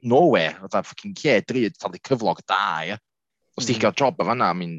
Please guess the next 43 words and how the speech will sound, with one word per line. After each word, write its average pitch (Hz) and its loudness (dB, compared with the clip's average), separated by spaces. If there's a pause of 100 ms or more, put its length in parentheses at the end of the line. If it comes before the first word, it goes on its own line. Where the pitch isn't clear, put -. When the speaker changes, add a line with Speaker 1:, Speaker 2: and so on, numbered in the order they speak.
(160)
Speaker 1:
ti'n 87 -10
loaded. 90 -2
<laughs> - -10
Speaker 2:
Ie. 107 -14 (540)
Dwi 190 -6
eisiau 185 -6
mynd 156 -4
drwy'r 175 -8
dod, 120 0
dwi 135 -4
erioed 117 0
'di 110 -20
bod 120 -4
i, 101 -12
yy, 113 -4 (200)
i 123 -16
Norway. 107 -8 (560)
Speaker 1:
Norway? 381 6
Speaker 2:
Last 110 -10
minute. 110 -14 (260)
Na. 120 -12
Speaker 1:
<laughs> - -2
Na, 101 4
fi 135 6
chwaith. 135 4
Speaker 2:
Dal 143 8
efo, 139 0 (100)
da-, 147 6 (100)
dal 147 8
efo 135 4
the 123 -10
puns. 123 2 (300)
<laughs> 226 6
Speaker 1:
Ah, 92 4
you 92 4
know 95 2
me, 98 0
mate, 92 -4
you 104 0
Speaker 2:
Ie. 95 0
Speaker 1:
know 104 4
me. 110 0 (560)
Speaker 2:
Ie. 123 -4